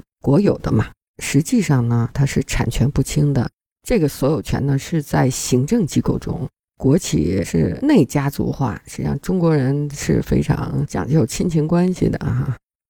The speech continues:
所以呢，表面上看是社会化，实际上呢，都被领导的家人把各种利益关系都给分吃了，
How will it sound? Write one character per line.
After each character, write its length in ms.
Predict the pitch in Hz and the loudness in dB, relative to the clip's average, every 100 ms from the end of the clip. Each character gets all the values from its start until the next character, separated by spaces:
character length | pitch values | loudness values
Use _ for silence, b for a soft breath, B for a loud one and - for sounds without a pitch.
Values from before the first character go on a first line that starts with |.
| _ | _
所 220 | - 175 | -2 0
以 120 | 180 | 0
呢， 300 | 151 147 147 143 | -2 -4 -2 -2
表 120 | 143 | 0
面 220 | 190 233 | 4 4
上 160 | 160 135 | 4 2
看 220 | 151 143 | 2 0
是 120 | - | 0
社 200 | 143 131 | 0 2
会 140 | - 131 | 2 0
化， 200 | 143 - | 0 -2
实 220 | - - | -2 0
际 160 | 247 | 2
上 220 | 202 165 151 | 2 2 2
呢， 140 | 147 | 2
都 100 | 214 | 0
被 520 | 202 196 175 151 - - | 0 2 4 4 0 -2
领 220 | 147 143 | -2 0
导 200 | 175 - | -2 -4
的 200 | - 156 143 | -4 -6 -4
家 260 | - 196 | 0 2
人 340 | 180 139 143 156 | 2 2 2 0
把 100 | 143 143 | -2 -2
各 200 | 285 247 | 0 0
种 340 | - 120 107 - | 2 -2 -2 0
利 180 | 208 | 0
益 460 | 143 165 143 127 - | 0 2 4 2 2
关 200 | - 165 | 2 2
系 200 | - 123 | 2 -2
都 180 | - 135 | 0 0
给 200 | - - | -2 -8
分 300 | - 170 185 | -6 -4 -4
吃 200 | - 190 | -2 -2
了， 200 | 180 151 | -2 -2